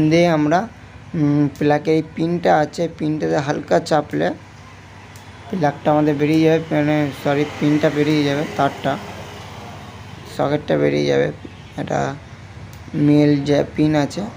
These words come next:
এই পিনটা বেরিয়ে যাবে, হালকা করে চাপলেই পিনটা বেরিয়ে যাবে। তো আমার তারটা নিচে দিতে টানলে বেরিয়ে গেল।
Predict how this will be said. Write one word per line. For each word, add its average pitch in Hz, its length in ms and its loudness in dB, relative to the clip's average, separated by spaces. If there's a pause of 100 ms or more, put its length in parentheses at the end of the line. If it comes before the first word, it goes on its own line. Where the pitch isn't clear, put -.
(140)
এই 143 140 -4
পিনটা 147 320 0
বেরিয়ে 143 300 4
যাবে, 139 180 2 (600)
হালকা 139 340 0
করে 151 120 2 (120)
চাপলেই 165 400 2 (560)
পিনটা 151 280 4
বেরিয়ে 139 360 -2
যাবে। 117 160 -4 (260)
তো - 100 -8
আমার 143 200 0
তারটা 139 240 0
নিচে 147 280 0
দিতে 147 220 -4
টানলে 147 240 2 (140)
বেরিয়ে 151 320 6
গেল। 139 120 4